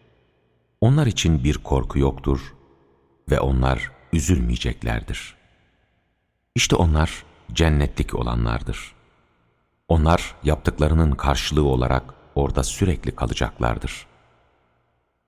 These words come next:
Biz insana, ana babasına iyilik etmesini tavsiye ettik. Annesi onu zorlukla taşıdı ve zorlukla doğurdu. Onun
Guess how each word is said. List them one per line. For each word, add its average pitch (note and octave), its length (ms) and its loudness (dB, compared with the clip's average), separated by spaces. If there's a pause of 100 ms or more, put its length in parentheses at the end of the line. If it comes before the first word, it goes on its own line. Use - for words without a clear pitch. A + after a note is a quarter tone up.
(100)
Biz F3+ 240 4
insana, C#2 540 0 (300)
ana B2+ 260 4
babasına F2+ 560 4
iyilik E2 340 2
etmesini A#1+ 440 -2
tavsiye A#1 500 -2
ettik. - 360 -8 (1000)
Annesi C#3 380 4
onu D2 400 2 (100)
zorlukla E2+ 600 2
taşıdı B1+ 600 -2
ve C2 160 2
zorlukla D2 680 0
doğurdu. A1 480 -4 (960)
Onun E3 320 6